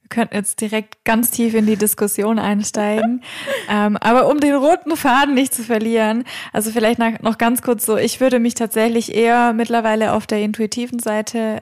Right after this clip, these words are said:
Speaker 1: ähm, einordnen, wenn ich
Speaker 2: Mhm.
Speaker 1: mich einordnen müsste, ähm, weil ich schon im Laufe der letzten Jahre immer mehr auf meine
Speaker 2: Mhm.
Speaker 1: Intuition gehört habe. Also
Speaker 2: Mhm.
Speaker 1: ich habe der immer mehr Vertrauen geschenkt und
Speaker 2: Mhm.
Speaker 1: je mehr ich quasi auch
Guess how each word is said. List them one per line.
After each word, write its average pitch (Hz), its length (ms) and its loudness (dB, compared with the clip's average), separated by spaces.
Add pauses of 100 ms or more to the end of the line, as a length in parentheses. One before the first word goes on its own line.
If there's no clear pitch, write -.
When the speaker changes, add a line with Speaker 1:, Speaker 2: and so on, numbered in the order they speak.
Speaker 1:
ähm, 208 500 -4 (140)
einordnen, 240 1040 -2
wenn 220 180 0
ich 175 100 -2
Speaker 2:
Mhm. 190 60 -4
Speaker 1:
mich 214 160 -2
einordnen 214 580 0
müsste, 240 640 0 (500)
ähm, 220 480 0 (420)
weil 220 360 0
ich 233 200 -2
schon 247 200 2
im 254 100 2
Laufe 226 300 2
der 220 140 2
letzten 220 360 -4
Jahre 214 420 -2
immer 226 340 0
mehr 208 440 0
auf 202 160 -8
meine 196 220 -2
Speaker 2:
Mhm. 196 80 -4
Speaker 1:
Intuition 202 640 -4
gehört 196 420 -2
habe. 202 200 -2
Also 202 100 -4
Speaker 2:
Mhm. 208 60 -6
Speaker 1:
ich 214 120 -8
habe 208 140 -2 (100)
der 214 180 -2
immer 240 220 0
mehr 220 300 2
Vertrauen 226 640 -2
geschenkt 262 540 -2
und 220 200 -2
Speaker 2:
Mhm. 196 60 -4 (440)
Speaker 1:
je 220 120 -4
mehr 226 420 2
ich 226 220 -6
quasi 214 640 -4 (500)
auch 214 240 -4